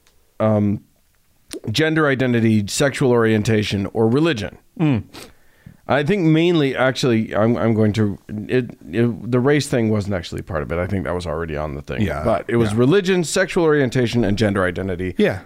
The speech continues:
Speaker 1: You can't discriminate.
Speaker 2: They added those to the list
Speaker 1: To
Speaker 2: of,
Speaker 1: the list
Speaker 2: of
Speaker 1: of
Speaker 2: sort of classes
Speaker 1: Right.
Speaker 2: that, yeah, okay, perfect.
Speaker 1: Much to the chagrin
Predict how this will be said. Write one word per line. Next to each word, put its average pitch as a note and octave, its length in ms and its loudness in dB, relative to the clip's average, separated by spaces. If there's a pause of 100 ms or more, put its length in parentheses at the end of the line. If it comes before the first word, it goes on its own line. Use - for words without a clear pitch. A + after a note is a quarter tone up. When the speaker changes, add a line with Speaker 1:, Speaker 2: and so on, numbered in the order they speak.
Speaker 1:
You G#2+ 80 0
can't E3 260 0
discriminate. A2+ 600 0
Speaker 2:
They C3+ 140 2
added D#3 420 0
those C3 300 2
to - 100 -12
the A2+ 100 -2
list G#2 460 -6
Speaker 1:
To C#3 80 2
Speaker 2:
of, G#2+ 60 -2
Speaker 1:
the A#2+ 80 4
list - 300 -4
Speaker 2:
of - 80 0 (100)
Speaker 1:
of G2+ 60 -8
Speaker 2:
sort G#2+ 200 -4
of - 60 -20 (380)
classes G#2+ 520 -4 (120)
Speaker 1:
Right. G#2+ 140 2 (120)
Speaker 2:
that, - 60 -16 (760)
yeah, D4+ 160 -2
okay, - 320 -2
perfect. C#3+ 240 2
Speaker 1:
Much B3 720 4
to A#3 120 2
the G#3 100 2
chagrin D3+ 840 0